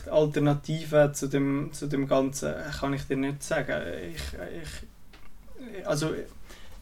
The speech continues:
du meinst mit dem, dass, dass, dass wir, äh, dass wir schlussendlich, ähm, dass wir nichts anderes, was, was können wir anders machen, als es wenigstens probieren?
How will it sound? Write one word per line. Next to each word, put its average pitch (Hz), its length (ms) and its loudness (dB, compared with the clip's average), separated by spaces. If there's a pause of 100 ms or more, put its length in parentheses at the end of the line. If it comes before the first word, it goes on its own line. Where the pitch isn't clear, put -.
(640)
du 160 80 4
meinst 160 260 6
mit 151 160 2
dem, 151 160 8
dass, 147 320 2 (420)
dass, 147 360 2 (960)
dass 143 240 0
wir, 151 260 8
äh, - 40 -6 (3000)
dass 143 100 -2
wir 160 140 4
schlussendlich, 147 600 2 (520)
ähm, 139 360 0 (160)
dass 147 180 2
wir 156 140 6
nichts 156 280 4
anderes, 147 440 2
was, 151 220 2
was 151 220 0
können 147 160 6
wir 143 100 6
anders 139 300 2
machen, 139 260 -2
als 139 120 -2
es 131 160 0
wenigstens 139 440 0
probieren? 135 580 0